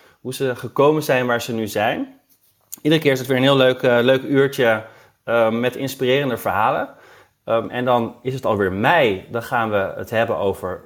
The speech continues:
werkplekken, eh, thuis en op kantoor. Eh, waar moet je aan denken als je een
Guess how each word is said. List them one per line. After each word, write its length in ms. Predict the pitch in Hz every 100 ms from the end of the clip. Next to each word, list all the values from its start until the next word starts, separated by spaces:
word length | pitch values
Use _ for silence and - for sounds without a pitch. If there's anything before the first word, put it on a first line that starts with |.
| 95
werkplekken, 1120 | 110 160 160 156 151 - - 143 147 151 220 - - _ _
eh, 100 | 113 107
thuis 260 | - 143 143
en 80 | 117
op 160 | 104
kantoor. 640 | - 95 - 160 170 175 185 - _
Eh, 200 | - 110
waar 180 | 104 123
moet 160 | 143 135
je 80 | -
aan 140 | 113
denken 380 | 113 131 135 98
als 220 | 107 -
je 300 | 104 98 101
een 260 | 107 101